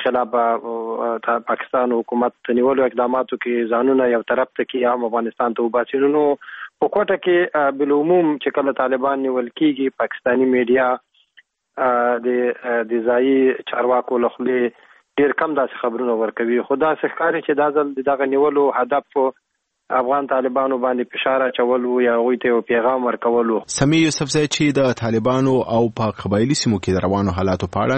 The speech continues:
Speaker 2: نړیوالو رسنیو ته ریپورټونه چمتو کوي، وایي پاکستان تر ډېره نشي کولی چې پر طالبانو هومره فشار راوړي، څومره چې ترې تمه کېږي. د نوموړي په وینا پاکستان نه غواړي افغان طالبان یې پر ضد شي او د هغه پاکستاني طالبانو ملاتړ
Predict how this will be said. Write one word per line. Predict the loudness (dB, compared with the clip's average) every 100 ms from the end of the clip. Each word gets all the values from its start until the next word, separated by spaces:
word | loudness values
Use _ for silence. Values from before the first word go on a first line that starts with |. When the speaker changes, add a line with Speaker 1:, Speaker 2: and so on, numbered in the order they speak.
| 2
Speaker 2:
نړیوالو | 2 2 2 2 0
رسنیو | -2 0 0
ته | 0 -2
ریپورټونه | -4 -4 -2 -4 -2
چمتو | -4 -4 -2
کوي، | 0
وایي | 2 2 0 -6 _ -20 -20 -20 -4
پاکستان | -4 -2 -2 0 0 0
تر | 0
ډېره | 2 2 2 2
نشي | 0
کولی | -2 0 0 -2
چې | -4 -6
پر | -2
طالبانو | -2 0 2 2 2
هومره | 2 2
فشار | 0 0 0 2
راوړي، | 2 0 0
څومره | 0 -2 -2
چې | -4
ترې | 0 0
تمه | 0 -4
کېږي. | -6 -10 -10 -12 -18 _ _ -20 -20 -16 -2
د | 2 4
نوموړي | 4 2 0 0
په | -2
وینا | 0 -2
پاکستان | -4 -4 -2 2
نه | 0
غواړي | 0 0 0
افغان | -2 -2 -4
طالبان | -2 -2 0 0
یې | -2 -4
پر | -8
ضد | -2 -2 -2
شي | 0
او | 0 2
د | 0
هغه | -2 -2
پاکستاني | -2 -4 -2 -2
طالبانو | 0 -2 0 0 2 0
ملاتړ | -2 -2